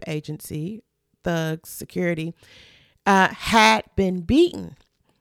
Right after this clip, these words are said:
Chief Sid quickly became a legend and a hero among the miners, as well as a symbol of optimism that the persecution of the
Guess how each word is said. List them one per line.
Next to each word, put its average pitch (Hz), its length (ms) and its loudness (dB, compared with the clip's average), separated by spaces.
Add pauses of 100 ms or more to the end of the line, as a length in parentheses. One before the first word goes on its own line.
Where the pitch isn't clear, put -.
(220)
Chief 294 280 2
Sid 262 760 -2
quickly 302 320 -4
became 233 340 -4
a 180 80 -4
legend 170 760 -2
and 180 100 -4
a 170 40 -6
hero 240 640 0
among 175 460 -2
the 196 100 -2
miners, 214 720 -4 (480)
as 196 200 2
well 226 240 2
as 214 100 -4
a 220 60 -2
symbol 196 420 -2
of 170 120 -2 (120)
optimism 175 680 2
that 180 180 -2
the 170 60 -4
persecution 220 760 -2
of 170 80 -2
the 165 100 -4